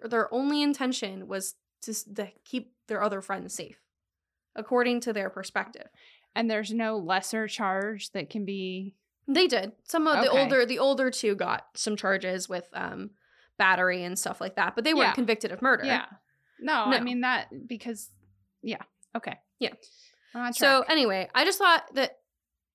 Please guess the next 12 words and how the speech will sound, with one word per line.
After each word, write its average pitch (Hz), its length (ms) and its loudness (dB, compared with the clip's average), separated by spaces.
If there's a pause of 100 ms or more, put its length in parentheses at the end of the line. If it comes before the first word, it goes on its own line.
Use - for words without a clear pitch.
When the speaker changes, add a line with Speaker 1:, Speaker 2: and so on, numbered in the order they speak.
(800)
Speaker 1:
it 262 120 -4
just 269 140 -2
needs, 285 200 2
the - 100 -6
air 339 140 4
needs 330 160 2
to 269 80 -4
be 247 120 0
clear 202 420 0
that 202 260 -2
this 220 220 -2
was, 262 480 2